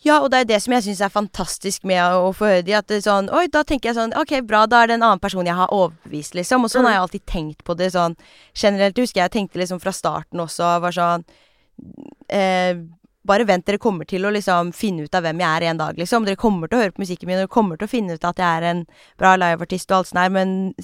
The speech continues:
Speaker 1: litt stein for stein, liksom, da.
Speaker 2: Ja. Er det andre områder, eh,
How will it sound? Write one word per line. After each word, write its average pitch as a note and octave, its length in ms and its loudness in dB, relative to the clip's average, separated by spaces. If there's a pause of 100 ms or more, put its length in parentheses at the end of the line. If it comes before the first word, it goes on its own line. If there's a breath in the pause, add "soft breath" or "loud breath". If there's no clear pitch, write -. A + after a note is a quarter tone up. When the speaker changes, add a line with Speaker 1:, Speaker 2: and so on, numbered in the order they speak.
Speaker 1:
litt G#3+ 160 -2
stein E3+ 300 -2
for G3 80 -6
stein, E3 320 -4
liksom, C4 260 0
da. B3+ 80 4 (140)
Speaker 2:
Ja. A#3+ 160 6 (240)
Er C#4+ 120 6
det F4 80 4 (120)
andre A3 800 4 (120)
områder, G#3+ 1160 4 (120)
eh, G#3 300 6